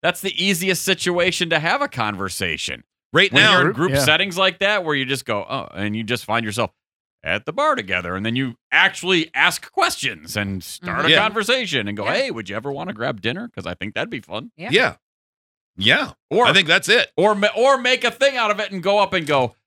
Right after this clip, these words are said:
Speaker 1: "Hey, I just have to tell you, do you know how often Chuck and your mom keep going, 'Hey'?" <laughs>
Speaker 2: Yeah.
Speaker 1: I don't
Speaker 2: Hey.
Speaker 1: know. Like, go,
Speaker 2: Yeah.
Speaker 1: "So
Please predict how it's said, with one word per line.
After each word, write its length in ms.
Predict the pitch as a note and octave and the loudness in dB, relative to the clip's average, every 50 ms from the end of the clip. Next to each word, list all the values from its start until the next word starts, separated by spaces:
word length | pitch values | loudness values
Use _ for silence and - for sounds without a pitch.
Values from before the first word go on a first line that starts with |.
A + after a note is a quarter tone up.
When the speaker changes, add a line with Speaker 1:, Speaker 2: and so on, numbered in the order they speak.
| _ _ _ _ - | _ _ _ _ 0
Speaker 1:
"Hey, 240 | C#3+ C#3 C#3 C#3 - _ _ _ _ | 2 4 4 2 0 _ _ _ _
I 100 | - D3+ D#3+ | -4 -4 -4
just 160 | E3 D3 - | -4 -2 0
have 160 | D3 A#2 G2 | -2 -2 -2
to 60 | _ _ | _ _
tell 180 | - G2+ F2 | -2 -2 -2
you, 160 | D2+ C2+ B1+ - _ _ _ _ _ _ _ | -2 -4 -8 -16 _ _ _ _ _ _ _
do 100 | - - | -14 -10
you 200 | F3+ D4 E4 C#4+ | -8 -6 -4 -4
know 520 | A3 G3+ F#2+ F2+ E2+ C#2 C2 B1+ B1+ D2+ D2+ - | -4 -4 -4 -4 -6 -8 -8 -10 -12 -14 -12 -8
how 240 | - B2 C#3+ D3 - - | -4 -2 -2 -2 -2 -4
often 720 | G#2 A2 A2+ G#2+ G2 - - G2+ G2+ F#2 F2 D#2+ D#2+ E2 - _ _ _ _ | -4 -2 -2 -2 -2 -4 -4 -2 -2 -2 -2 -4 -8 -10 -14 _ _ _ _
Chuck 540 | - - - C#3 C3 B2 A#2+ - - - - _ _ | -4 -2 2 2 2 2 0 -4 -8 -16 -18 _ _
and 160 | - G#2 G#2 G2+ | -2 0 0 0
your 120 | G2+ G2 | 0 0
mom 500 | F#2+ F#2+ F#2+ G2 G#2 G#2 G2+ G#2 A2 G2+ | -2 -2 -2 0 0 0 0 -2 -2 -4
keep 280 | - - A#2+ A#2 F#2 - | -4 -4 -4 -4 -4 -2
going, 320 | - G#2+ G2+ G2 F#2+ G2 | -2 0 0 0 0 0
'Hey'?" 420 | F#2 E2 F3+ G#3+ G3 C#3 F2 G#2+ - | 0 0 0 2 0 0 -2 -4 -6
<laughs> 80 | - - - - - - - _ _ _ _ _ _ _ _ _ _ _ _ _ _ _ _ _ _ _ _ _ _ _ _ _ _ _ _ _ | -6 -6 -6 -10 -20 -20 -20 _ _ _ _ _ _ _ _ _ _ _ _ _ _ _ _ _ _ _ _ _ _ _ _ _ _ _ _ _
Speaker 2:
Yeah. 220 | - F3+ E3+ - - | 2 2 2 2 2
Speaker 1:
I 160 | - G3 A#3 A3+ | 2 2 2 4
don't 100 | F#3+ E3 | 4 2
Speaker 2:
Hey. 40 | |
Speaker 1:
know. 180 | C#3 C#3+ D#3 D#3+ | 2 2 2 2
Like, 200 | E3 E3 E3 - | 2 2 2 2
go, 280 | E3 D#3+ D#3+ D#3+ C#3+ - _ _ _ - | 0 0 0 0 -2 -6 _ _ _ 2
Speaker 2:
Yeah. 120 | F3+ F#3 | 4 4
Speaker 1:
"So 340 | C#3 D3 C#3+ C#3 C3+ C3+ | 6 6 4 4 2 0